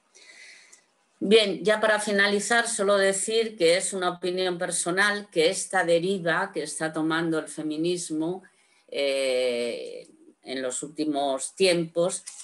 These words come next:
puede acabar volviéndose contra las mujeres, porque cualquier situación injusta y de-, y desproporcionada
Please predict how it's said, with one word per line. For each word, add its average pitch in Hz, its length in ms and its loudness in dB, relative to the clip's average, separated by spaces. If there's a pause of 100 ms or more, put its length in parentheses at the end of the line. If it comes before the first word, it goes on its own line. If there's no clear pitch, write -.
(420)
puede 220 720 2
acabar 180 800 0
volviéndose 175 1000 0
contra 160 320 -2
las 143 240 0
mujeres, 135 880 -4 (420)
porque 165 300 2
cualquier 165 380 2
situación 196 580 0
injusta 185 580 0
y 170 80 0
de-, 160 460 -2
y 180 140 -4
desproporcionada 165 1500 -2